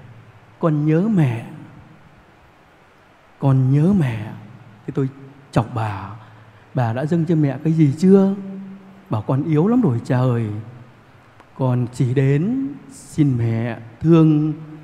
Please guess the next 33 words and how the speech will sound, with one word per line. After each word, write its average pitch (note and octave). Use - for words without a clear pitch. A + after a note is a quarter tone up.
cho D3
con C3
về G#2+
nước D#3
Thiên C3+
Chúa, A3
cho D3
con C3
được A2
chết F3
lành." B2
Con B2
bảo: A2
"Bà G#2+
còn A2+
khỏe G2+
lắm, F#3+
đến C#3
với F3+
mẹ, B2+
mẹ A#2+
sẽ D3+
chuyển C3
cầu A2+
lên C#3
Chúa E3
Giêsu, G#3
chữa E3+
lành A#2
hồn A2+
xác G3
cho D3
bà." G#2